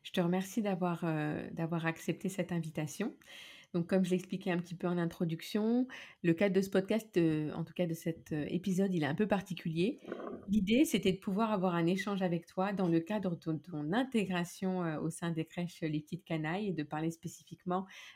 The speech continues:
euh, d'un point sur la pédagogie, en tout cas d'un point fort sur la pédagogie Petites Canailles, qui est la période de familiarisation. Avant ça, est-ce que tu es OK pour te présenter ? Et je précise, euh,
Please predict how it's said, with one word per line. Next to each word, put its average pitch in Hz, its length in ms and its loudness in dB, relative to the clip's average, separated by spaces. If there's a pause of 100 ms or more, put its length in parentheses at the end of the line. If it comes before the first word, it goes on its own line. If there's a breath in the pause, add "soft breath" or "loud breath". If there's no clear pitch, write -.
(120)
euh, 156 360 2
d'un 151 220 0
point 175 580 2
sur 156 240 -8
la 147 120 -4
pédagogie, 151 840 -2
en 139 60 -6
tout - 100 -20
cas 151 80 -6
d'un 151 120 -4
point 147 200 -6
fort 233 320 0
sur - 120 -8
la 143 120 -6
pédagogie 151 480 -4
Petites - 180 -20
Canailles, 175 380 -4
qui 180 140 -4
est - 20 0
la 147 140 -2 (120)
période 165 320 -2
de 160 120 -2
familiarisation. 156 960 -8 (1080 loud breath)
Avant 196 320 6
ça, 214 400 2 (760)
est-ce 214 260 4
que 269 600 6
tu 180 440 0
es 165 120 6
OK 156 320 0
pour 180 160 -6
te 175 100 -2
présenter ? 180 680 4
Et 170 80 8
je 170 100 4
précise, 185 640 0
euh, 160 180 2